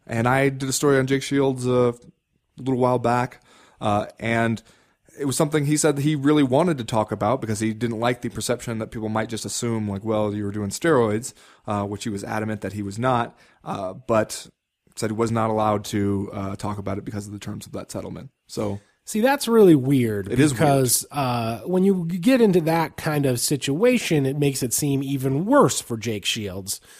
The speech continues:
Speaker 2: Like, we're just gonna go ahead and assume the absolute worst about whatever it was that he tested positive for. And
Speaker 1: Must have been that Incredible Hulk stuff.
Speaker 2: It, <laughs> yes.
Speaker 1: Gamma rays?
Speaker 2: Yes,
Speaker 1: Was it
Speaker 2: gamma
Speaker 1: gamma?
Speaker 2: rays. Uh,
Speaker 1: Mm.
Speaker 2: it seems,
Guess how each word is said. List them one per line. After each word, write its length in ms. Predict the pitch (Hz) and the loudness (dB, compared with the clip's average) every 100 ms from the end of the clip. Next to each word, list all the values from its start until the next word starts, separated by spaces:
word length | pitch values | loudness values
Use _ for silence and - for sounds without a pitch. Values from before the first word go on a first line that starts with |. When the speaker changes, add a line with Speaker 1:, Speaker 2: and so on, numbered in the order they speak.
| - - | -20 -8
Speaker 2:
Like, 400 | 120 110 - - _ _ _ _ _ | -6 -6 -10 -20 _ _ _ _ _
we're 220 | 143 147 180 | 2 4 6
just 200 | 175 - | 2 2
gonna 180 | 147 | 2
go 200 | 135 135 | 2 2
ahead 220 | 131 139 160 | 2 4 4
and 120 | 160 | 4
assume 480 | 151 - 151 180 175 | 4 4 4 4 4
the 160 | 170 | 2
absolute 480 | 165 180 - 214 208 | 2 -2 0 0 0
worst 340 | 269 135 - | 0 0 -2
about 220 | 127 123 120 | -4 -4 -2
whatever 300 | 135 135 151 | -2 0 2
it 40 | |
was 200 | 156 151 | 2 2
that 100 | 156 | 0
he 80 | 175 | 0
tested 340 | 175 165 180 | 0 -2 -2
positive 440 | 233 214 143 113 - | 0 0 -2 -4 -4
for. 320 | 123 104 104 | -4 -4 -6
And 320 | 123 113 110 - 147 | -6 -6 -8 -4 -2
Speaker 1:
Must 120 | - | 2
have 60 | |
been 80 | 131 | 2
that 140 | 123 110 | 2 0
Incredible 400 | 101 117 110 107 | -2 -4 -2 -2
Hulk 240 | 120 131 | -4 -4
stuff. 360 | - 143 143 - | -6 -6 -6 -12
Speaker 2:
It, 180 | - 151 | -10 -8
<laughs> 40 | 170 | -2
yes. 160 | 156 | 0
Speaker 1:
Gamma 240 | 120 127 135 | 2 4 4
rays? 320 | 139 170 - | 4 2 -4
Speaker 2:
Yes, 220 | 170 127 | -4 -4
Speaker 1:
Was 60 | 113 | -4
it 60 | |
Speaker 2:
gamma 240 | 127 214 180 | -2 0 2
Speaker 1:
gamma? 100 | 113 | 0
Speaker 2:
rays. 320 | 104 101 - | -4 -8 -8
Uh, 220 | 143 135 | -6 -4
Speaker 1:
Mm. 100 | 127 | -4
Speaker 2:
it 120 | 156 - | -4 -2
seems, 760 | - 262 247 226 190 - | -2 0 2 2 2 0